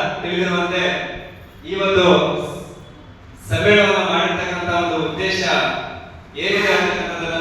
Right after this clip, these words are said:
ನಾವು ಪರಿಗಣನೆಗೆ ತೆಗೆದುಕೊಂಡಾಗ ನಾವು ಹೇಳ್ತೀವಿ, ಹೇಗಾಗಿದೆ ಅಂತಂದ್ರೆ ಅತಿಥಿ ದೇವೋಭವ ಅಂತ ಹೇಳಿ ಒಂದು ಗೋಡೆ ಮೇಲೆ ಬರೀತೀವಿ ಮುಂಚೆ. ಯಾಕೆ ಅಂತಂದ್ರೆ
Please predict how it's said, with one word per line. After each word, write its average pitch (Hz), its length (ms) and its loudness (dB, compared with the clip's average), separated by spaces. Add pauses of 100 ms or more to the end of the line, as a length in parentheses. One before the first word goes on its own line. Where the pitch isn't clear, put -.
ನಾವು 156 220 2 (1200)
ಪರಿಗಣನೆಗೆ 185 540 2 (320)
ತೆಗೆದುಕೊಂಡಾಗ 156 580 0 (3250)
ನಾವು 160 180 2
ಹೇಳ್ತೀವಿ, 180 360 6
ಹೇಗಾಗಿದೆ 196 460 4
ಅಂತಂದ್ರೆ 190 360 -2 (1120)
ಅತಿಥಿ 208 360 2
ದೇವೋಭವ 196 480 4 (140)
ಅಂತ 185 220 -2
ಹೇಳಿ 190 220 0
ಒಂದು 185 220 -2
ಗೋಡೆ 175 240 -4
ಮೇಲೆ 180 180 -4
ಬರೀತೀವಿ 170 420 -6
ಮುಂಚೆ. 143 240 -6 (1500)
ಯಾಕೆ - 320 4
ಅಂತಂದ್ರೆ 202 360 4